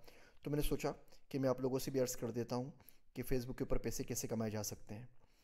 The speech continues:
सबसे पहले तो काम आप ये करें कि अपने आप Facebook पेज के ऊपर आएँ। जिस तरीके से ये मेरा Facebook का पेज है ज़ीशान उस्मानी का। अब आप क्या करें, आप यहाँ पे क्लिक करें more और वीडियोज़ के ऊपर।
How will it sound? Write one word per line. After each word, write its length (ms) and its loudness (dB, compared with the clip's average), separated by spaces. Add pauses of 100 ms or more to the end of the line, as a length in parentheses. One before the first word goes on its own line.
(340)
सबसे 280 4
पहले 200 4
तो 60 4
काम 200 4
आप 120 4
ये 80 4
करें 300 0 (200)
कि 60 -2
अपने 180 0
आप 100 4
Facebook 300 0
पेज 220 0
के 80 2
ऊपर 220 2
आएँ। 140 0 (500)
जिस 180 6
तरीके 320 4
से 220 -2 (640)
ये 100 2
मेरा 200 6
Facebook 340 8
का 60 8
पेज 300 0
है 120 -6 (220)
ज़ीशान 300 -2
उस्मानी 360 0
का। 140 -10 (1500)
अब 100 8
आप 100 8
क्या 140 8
करें, 260 2 (580)
आप 140 8
यहाँ 120 6
पे 80 4
क्लिक 300 0
करें 220 2 (360)
more 300 8 (240)
और 100 2
वीडियोज़ 380 2
के 80 0
ऊपर। 260 -2